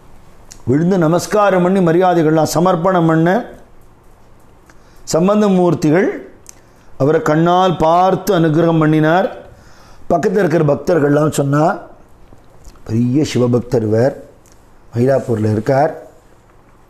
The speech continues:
நல்ல வசதி உள்ள வணிகர், செல்வச் செழிப்பை காட்டிலும் செழிப்பானது சிவபக்தி அவரோடது." அப்புறம் கிட்ட மெதுவா சொல்றா, "ஒரு அழகான பொண்ணு உண்டு, அந்த பொண்ணு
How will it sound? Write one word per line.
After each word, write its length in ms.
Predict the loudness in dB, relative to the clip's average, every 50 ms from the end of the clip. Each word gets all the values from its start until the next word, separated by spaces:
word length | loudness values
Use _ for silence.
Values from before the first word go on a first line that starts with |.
| -20 -20 -20 -16 -8
நல்ல 420 | -4 -2 -2 0 2 2 2 0 0
வசதி 380 | 0 -2 0 0 0 0 2
உள்ள 300 | 0 0 0 0 0 0
வணிகர், 840 | 0 2 2 2 2 2 2 2 2 2 0 0 -4 -8 -12 -16 -20 -20 -20 -20 -20 -20 -20 -20 -20 -20 -20 -20 -20 -20 -20 -20 -20 -20
செல்வச் 440 | -12 -4 0 0 2 2 2 0 2
செழிப்பை 420 | 2 0 2 2 0 0 -2 -2 0
காட்டிலும் 440 | 0 0 0 2 2 2 2 2
செழிப்பானது 680 | 2 2 2 2 0 0 0 0 0 2 2 2 2 2
சிவபக்தி 580 | 2 2 2 2 2 2 2 0 0 0 0 0
அவரோடது." 680 | 2 2 2 2 2 2 2 2 2 2 2 0 -2 -4 -8 -14 -18 -20 -20 -20 -20 -20 -18 -18 -20 -20 -20 -20 -20 -20 -20 -20 -20 -20 -18 -18 -18 -18 -20 -20 -20 -20 -20 -20 -20 -20 -20 -20 -20 -20 -20 -20 -20 -16 -12
அப்புறம் 260 | -6 -2 -2 -2 -2
கிட்ட 280 | -2 -4 -6 -4 -4 -4
மெதுவா 380 | -4 -2 -2 -2 0 0 0 0
சொல்றா, 340 | -2 -2 -2 -2 -2 -4 -6 -8 -20 -20 -20 -20 -20 -20 -20 -20 -20 -20 -20 -20 -20 -20 -20 -20 -20 -20 -10
"ஒரு 200 | -6 -4 -4 -4
அழகான 460 | -4 -6 -6 -6 -4 -4 -4 -2 -2
பொண்ணு 360 | -4 -4 -4 -2 -2 -2 -2 -2
உண்டு, 540 | -2 -2 -2 -2 -2 -2 -2 -2 -4 -6 -12 -20 -20 -20 -20 -20 -20 -20 -20 -20 -20 -20 -20 -20 -20 -20 -20 -20 -20 -20 -20 -20 -20 _ -20 -20 -20 -20 -20 -20 -20 -16 -6
அந்த 180 | -2 -2 -2 0
பொண்ணு 320 | 0 -2 0 0 0 0